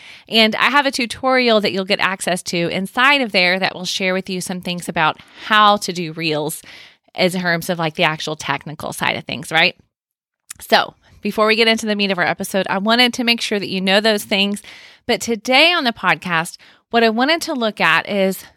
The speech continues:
what are reels, right? The actual, what are they? What's the purpose? Why should you use them as a business, and how you can use them as a horse business?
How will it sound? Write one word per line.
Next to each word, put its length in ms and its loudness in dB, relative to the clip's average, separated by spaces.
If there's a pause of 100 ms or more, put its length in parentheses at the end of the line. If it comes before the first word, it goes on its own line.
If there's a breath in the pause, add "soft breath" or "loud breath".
(220 soft breath)
what 520 2
are 200 2
reels, 520 -6 (220)
right? 240 2
The 140 0
actual, 580 0
what 260 0
are 180 4
they? 160 2
What's 200 -6
the 80 -6
purpose? 460 0 (920 loud breath)
Why 480 2
should 240 -2
you 80 -4
use 300 -4
them 320 -4 (280)
as 200 -2
a 40 -4
business, 680 -4 (100)
and 220 2
how 500 4
you 220 -2
can 200 -4
use 280 -6
them 320 -2
as 180 0
a 80 -4
horse 300 -10
business? 560 -10